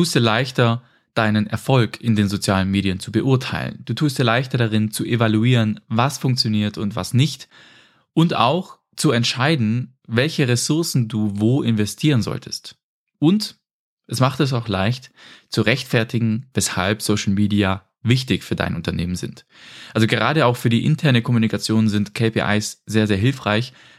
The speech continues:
weil du einfach nachweisen kannst, was du erreicht hast und welche konkreten Ergebnisse deine Arbeit gebracht hat.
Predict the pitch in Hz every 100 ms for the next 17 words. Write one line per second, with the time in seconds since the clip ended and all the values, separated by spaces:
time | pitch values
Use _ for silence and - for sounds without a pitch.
0 | - 110 139 170 151 - - 107 101 156
1 | - 110 113 107 101 104 104 - - _
2 | - 110 120 113 104 92 147 - 139 123
3 | - - 95 110 107 104 - - 107 113
4 | 127 120 - 107 - 117 127 117 107 104
5 | - 127 131 117 - 101 98 - 95 110
6 | - 92 98 95 - - - 85 - -
7 | -